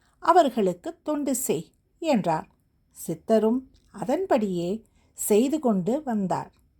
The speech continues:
இப்படியாக இவர் அருட்பணி செய்து கொண்டிருந்த வேளையில் சனிக்கிழமை, மூலா நட்சத்திரம், மாத சிவராத்திரி இம்மூன்றும் கூடிய நாளில்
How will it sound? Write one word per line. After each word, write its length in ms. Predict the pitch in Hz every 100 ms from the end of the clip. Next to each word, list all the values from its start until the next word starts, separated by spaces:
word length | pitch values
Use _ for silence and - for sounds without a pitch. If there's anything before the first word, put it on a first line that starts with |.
| _
இப்படியாக 840 | - 160 196 190 190 190 196 262 311 _ _ _
இவர் 340 | 294 285 254 - -
அருட்பணி 560 | 339 440 - 294 233
செய்து 400 | 202 - 247 311
கொண்டிருந்த 640 | 254 214 196 175 165 165 151
வேளையில் 640 | 139 147 196 208 233 349 _ _ _ -
சனிக்கிழமை, 960 | - 214 311 381 247 196 175 170 190 _ _ -
மூலா 360 | 202 320 330 277
நட்சத்திரம், 800 | 208 190 - 165 - 175 180 _ _ _ -
மாத 500 | 175 196 302 370 226 -
சிவராத்திரி 720 | 190 214 190 185 190 190 _ _ _ -
இம்மூன்றும் 840 | 175 165 160 196 247 262 311 427 403
கூடிய 420 | 247 220 208 175
நாளில் 600 | 170 160 180 190 233